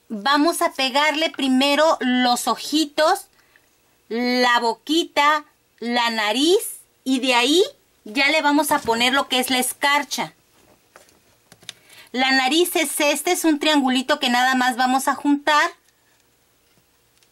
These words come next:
Pero necesitamos ponerle primero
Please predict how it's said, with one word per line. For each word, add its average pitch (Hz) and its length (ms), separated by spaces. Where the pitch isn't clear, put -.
Pero 302 200
necesitamos 294 720
ponerle 302 500
primero 294 640